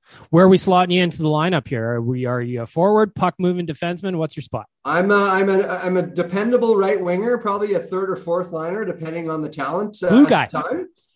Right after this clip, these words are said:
Speaker 2: And a pen-, penalty killer extraordinaire, 'cause I just work my ass off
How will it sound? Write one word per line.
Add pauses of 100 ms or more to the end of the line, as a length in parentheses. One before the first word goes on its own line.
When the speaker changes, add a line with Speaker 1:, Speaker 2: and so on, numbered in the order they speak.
Speaker 2:
And
a
pen-,
penalty
killer
extraordinaire,
'cause
I
just
work
my
ass
off